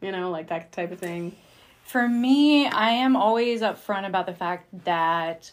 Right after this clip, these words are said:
Speaker 2: I have a nesting partner. There's a different term that I was using, and now I forgot it. But
Speaker 1: Cave
Speaker 2: Jay,
Speaker 1: partner.
Speaker 2: huh?
Speaker 1: Cave partner.
Speaker 2: Yes. Bam.
Speaker 1: <laughs> That's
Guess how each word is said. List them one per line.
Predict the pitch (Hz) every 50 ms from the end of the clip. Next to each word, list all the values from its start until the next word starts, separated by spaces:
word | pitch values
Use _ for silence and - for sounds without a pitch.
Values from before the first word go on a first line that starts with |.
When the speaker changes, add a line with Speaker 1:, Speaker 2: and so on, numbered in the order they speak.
| _
Speaker 2:
I | - 170
have | 170 - - 180 160 170 185
a | 214
nesting | 214 226 233 240 240 - 262 247 247
partner. | - 262 262 240 233 240 254 254 254
There's | 226 233 254 254 294
a | 254
different | 226 269 262 269 254 196 -
term | - - 208 202 202 202
that | 196 185
I | 180 175
was | 170 170 170
using, | 170 170 160 170 160 160
and | 160 160
now | 160 156 160
I | 156
forgot | 156 - 151 156 147 139 135 -
it. | - - _
But | - 208 196 185 170 156 - - _ _ -
Speaker 1:
Cave | - 226 254
Speaker 2:
Jay, | 247 247 247 240 240 240 240 240 233 226 214
Speaker 1:
partner. | 220 _ _ _ _ _ _ _
Speaker 2:
huh? | - - 202 220 269 - - _ _ _ _ _ - -
Speaker 1:
Cave | - 208 202 196 196
partner. | 147 104 98 - - 208 214 _ _ _ _ _ _ _
Speaker 2:
Yes. | - - - - _ _ - - - _ _ _ _ _ _ _ _ _ _ _ _ _ _ _
Bam. | - - - _ _ _ _ _ _ _ _ _ _ - -
Speaker 1:
<laughs> | 320 294 -
That's | 240 -